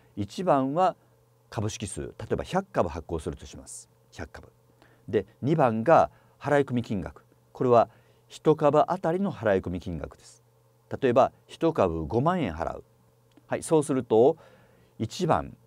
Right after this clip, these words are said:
百株発行する。二番、一株五万円払う。かけてください。一かける二。百かける五万円は五百万。はい、それが三番の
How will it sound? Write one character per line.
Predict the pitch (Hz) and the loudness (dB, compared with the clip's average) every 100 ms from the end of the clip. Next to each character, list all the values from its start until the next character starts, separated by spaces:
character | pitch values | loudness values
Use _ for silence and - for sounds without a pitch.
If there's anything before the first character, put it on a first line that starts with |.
| _ _ _ _ _ | _ _ _ _ _
百 | - 120 - | -6 -6 -2
株 | 165 175 | 0 0
発 | 117 - | -2 -6
行 | - 80 | -6 -6
す | 76 | -6
る。 | 76 58 _ _ - | -14 -14 _ _ -6
二 | 101 | -2
番、 | 104 90 90 156 - _ _ | 0 0 -2 -4 -8 _ _
一 | - 180 | -4 -2
株 | 160 90 | 0 0
五 | 78 110 | 0 0
万 | 120 120 | 0 0
円 | 175 170 | -4 -4
払 | 113 80 | 0 0
う。 | 65 _ - 90 | -2 _ -12 -10
か | - | -8
け | 123 101 | -8 -8
て | |
く | 76 | -10
だ | 73 | -10
さ | - 76 | -12 -14
い。 | - | -10
一 | 90 - | -10 -4
か | 85 | -6
け | 78 | -6
る | 73 | -10
二。 | 73 71 - _ _ _ _ _ _ | -10 -12 -16 _ _ _ _ _ _
百 | - 104 120 | -14 -6 -6
か | 113 | -4
け | 98 107 | -4 -2
る | 87 | -2
五 | 98 | -2
万 | 101 104 | -4 -4
円 | 95 90 113 | -4 -6 0
は | 175 - _ _ - | 0 -2 _ _ -8
五 | 87 | -6
百 | 110 76 | -6 -10
万。 | - _ _ _ _ _ _ _ _ _ _ - | -14 _ _ _ _ _ _ _ _ _ _ -2
は | 160 | -2
い、 | - | -2
そ | - 226 | 0 2
れ | |
が | 214 | 2
三 | 202 220 202 | 2 0 0
番 | 190 190 | -2 -2
の | 233 | -4